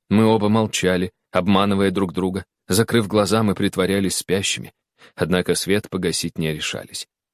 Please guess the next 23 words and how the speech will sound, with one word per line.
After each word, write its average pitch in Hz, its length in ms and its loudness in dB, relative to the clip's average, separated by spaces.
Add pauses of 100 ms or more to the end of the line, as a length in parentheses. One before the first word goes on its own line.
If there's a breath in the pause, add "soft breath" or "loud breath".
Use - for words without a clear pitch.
(220)
Дверь 101 320 2
купе 110 420 0 (200)
мы 98 180 2
заперли 98 460 0
на 92 140 0
защёлку, 95 540 -2 (260)
боялись, 113 480 2
что 107 200 0
он 104 80 0
появится 98 500 -2
снова. 92 400 -2 (480 soft breath)
При 113 160 2
каждом 127 380 0
шорохе 98 480 0
в - 60 -6
коридоре 104 440 2
наши 101 300 -2
сердца 101 420 -2
начинали 92 480 -2
громко 98 400 -2
стучать. 90 520 -4 (340 soft breath)
Нам 101 160 2
казалось, 110 500 2